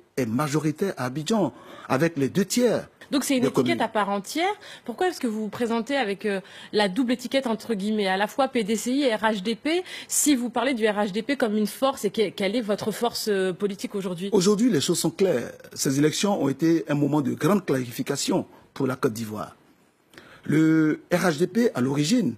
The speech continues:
Speaker 1: est né de la volonté du président Henri Konan Bédié et du président Alassane Ouattara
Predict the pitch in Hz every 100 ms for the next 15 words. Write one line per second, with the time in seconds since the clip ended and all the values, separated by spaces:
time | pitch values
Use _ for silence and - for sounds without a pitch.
0 | _ - 135 160 226 165 160 151 175 185
1 | 226 147 147 131 147 139 135 139 131 127
2 | 170 226 - - 127 143 135 147 127 -
3 | 135 123 151